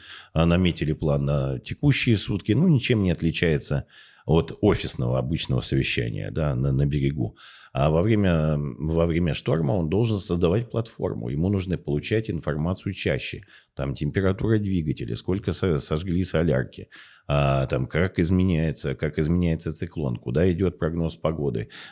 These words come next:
как мы двигаемся. Это всё новые правила. И капитан, конечно, должен вводить новые правила.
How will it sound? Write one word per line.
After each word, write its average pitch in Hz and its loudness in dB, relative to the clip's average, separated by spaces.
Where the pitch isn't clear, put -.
как 85 2
мы 80 4
двигаемся. 73 0
Это 104 2
всё - -4
новые 73 0
правила. 55 -2
И 52 -8
капитан, 113 0
конечно, 69 -4
должен 76 2
вводить 64 -4
новые 64 2
правила. 52 0